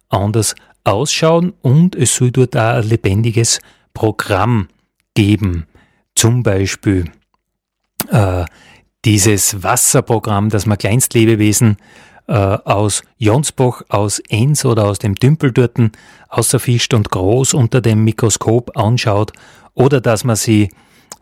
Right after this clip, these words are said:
in eine Reise zur Wildnis begibt und sie einmal damit auseinandersetzt, was heißt es eigentlich, wenn man die Natur Natur sein, äh, lässt, was bedeutet das für uns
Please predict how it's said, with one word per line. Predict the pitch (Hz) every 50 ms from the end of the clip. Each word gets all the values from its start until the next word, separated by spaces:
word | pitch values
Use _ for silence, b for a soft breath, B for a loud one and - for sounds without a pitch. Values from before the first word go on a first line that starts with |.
| _ _
in | - 120 123 143
eine | - 113 104 107 110 107 113 147
Reise | - 113 101 104 98 98 92 95 117 135 - - 123
zur | 98 - 127 120 110
Wildnis | 135 156 - - 139 131 131 - - - b b b b b _
begibt | - 113 - - 120 139 - - - -
und | 139 117 113 104 - - - b b b b b b
sie | - - -
einmal | 117 113 113 113
damit | 117 107 113 110 120
auseinandersetzt, | 107 101 113 107 95 90 101 101 113 107 - 113 104 - - - 127
was | 104 110 110 - -
heißt | 117 156 - - 139
es | 117 -
eigentlich, | 98 95 98 110 110 117 110 95
wenn | 110 107 107
man | 107 107 104 101 b b b b b b -
die | 113
Natur | 107 107 101 - - 107 104 117 123
Natur | 123 117 107 - - 110 113 127 131
sein, | - - - 117 107 110 113 120 117 b b b b b b b b b b b b
äh, | 127 104 104 120 - - _
lässt, | - 110 98 98 117 147 143 - - -
was | 110 104 -
bedeutet | - 110 - - 104 120 - 135 117 - -
das | 110 -
für | - - - 110
uns | 113 147 165 165 -